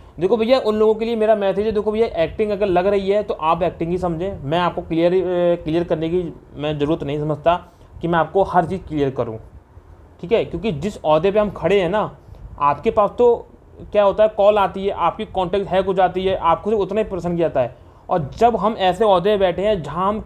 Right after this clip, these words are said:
करोड़ों का नुकसान करवा रहे हैं इनका, तो आप सोचो कि ये हमारे कितने बड़े दुश्मन होंगे। आपने कभी सोचा? आप कभी नहीं सोचते। आपको लगता है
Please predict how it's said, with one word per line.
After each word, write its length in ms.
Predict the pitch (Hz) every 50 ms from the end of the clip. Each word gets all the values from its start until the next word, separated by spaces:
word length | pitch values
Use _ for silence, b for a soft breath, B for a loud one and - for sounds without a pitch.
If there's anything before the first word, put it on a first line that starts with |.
| - -
करोड़ों 320 | 190 170 165 180 202 208
का 120 | 202 208 202
नुकसान 380 | 185 170 - - 175 190 190
करवा 320 | 185 190 170 170 175 170 170
रहे 140 | 165 156
हैं 80 | 151 151
इनका, 220 | 151 139 175 185 185 B B B B B -
तो 60 | 170
आप 120 | 175 180 180
सोचो 380 | - - 185 196 190 196 214
कि 100 | 190 185
ये 140 | 175 190 196
हमारे 340 | 175 170 170 170 170 185 185
कितने 300 | 175 185 175 - - 175
बड़े 120 | 170 165
दुश्मन 320 | 147 147 - 156 151 147 143
होंगे। 320 | 135 131 131 127 127 123 127 - - - - - - - - - - - - - - - - - -
आपने 340 | 156 170 - 190 196 208
कभी 220 | 196 202 202 202 214
सोचा? 280 | 196 226 220 226 226
आप 240 | 185 175 185 180 180 -
कभी 140 | 185 175 185
नहीं 100 | 185 170
सोचते। 260 | 147 160 143 127 175
आपको 240 | 170 175 175 - 240
लगता 240 | 226 220 - 247 233
है 120 | 175 -